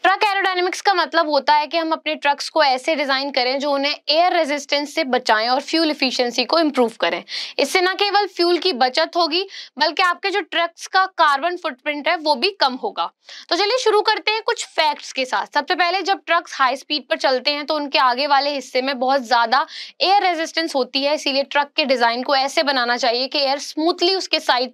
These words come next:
और रूफ पर ग्लाइड कर सके। जब आप अपने ट्रक का डिजाइन एरोडायनामिक बनाते हैं तो फ्यूल एफिशिएंसी दस से बीस प्रतिशत तक बढ़ जाती है, यानी जो आपकी जो फ्यूल की खपत है डीजल की वो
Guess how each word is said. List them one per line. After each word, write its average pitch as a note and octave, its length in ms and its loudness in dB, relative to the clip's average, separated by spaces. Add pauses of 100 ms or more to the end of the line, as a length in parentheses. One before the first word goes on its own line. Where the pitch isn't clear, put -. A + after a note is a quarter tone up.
(120)
और B3+ 160 2
रूफ D4+ 240 0 (140)
पर D#4 180 2 (320)
ग्लाइड B3+ 280 0
कर G#3+ 120 0
सके। G3+ 340 -8 (240)
जब D#4 140 4
आप G#4+ 200 4
अपने A4+ 220 2
ट्रक F#4+ 280 0
का G4 80 2
डिजाइन F4+ 340 0 (120)
एरोडायनामिक C#4+ 540 -2
बनाते B3 440 -2
हैं D#4 180 -6
तो D#4+ 120 -6
फ्यूल F#4 340 -2
एफिशिएंसी D#4+ 580 -2
दस C#4 300 0
से F4 160 0
बीस D4+ 260 -2
प्रतिशत C4 580 -2
तक D#4+ 100 0
बढ़ B3+ 300 0
जाती A3+ 340 0
है, A#3+ 80 0
यानी A#3+ 260 -2
जो C4 120 0
आपकी B3 320 0
जो B3+ 100 -2
फ्यूल B3+ 280 -4
की C4+ 220 -6
खपत C4 400 0
है A#3 100 0
डीजल A#3 340 -2
की B3 200 -2 (140)
वो B3+ 180 4